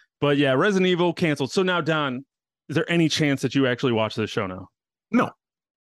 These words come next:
Speaker 1: Never. Not even,
Speaker 2: <laughs>
Speaker 1: even a
Speaker 2: I'm
Speaker 1: little
Speaker 2: not
Speaker 1: bit
Speaker 2: gonna
Speaker 1: interested to see what they did.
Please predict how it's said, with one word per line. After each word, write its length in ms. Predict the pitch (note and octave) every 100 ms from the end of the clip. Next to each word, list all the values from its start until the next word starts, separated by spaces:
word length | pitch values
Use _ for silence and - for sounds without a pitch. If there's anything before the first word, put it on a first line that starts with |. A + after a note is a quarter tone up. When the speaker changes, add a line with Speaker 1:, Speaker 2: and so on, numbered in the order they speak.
| _
Speaker 1:
Never. 460 | B2+ B2 A#2 F#2+ -
Not 320 | E3+ A#2+ A2+
even, 420 | A#2 A2 - D3 C#3+
Speaker 2:
<laughs> 100 | E3+
Speaker 1:
even 160 | C#3
a 20 | C3
Speaker 2:
I'm 40 |
Speaker 1:
little 100 | D3 D#3
Speaker 2:
not 40 |
Speaker 1:
bit 80 | D3
Speaker 2:
gonna 100 | C#3+
Speaker 1:
interested 400 | C3+ D3 C#3 C3
to 60 | C3
see 140 | -
what 100 | C3
they 100 | A#2+
did. 240 | A2 G2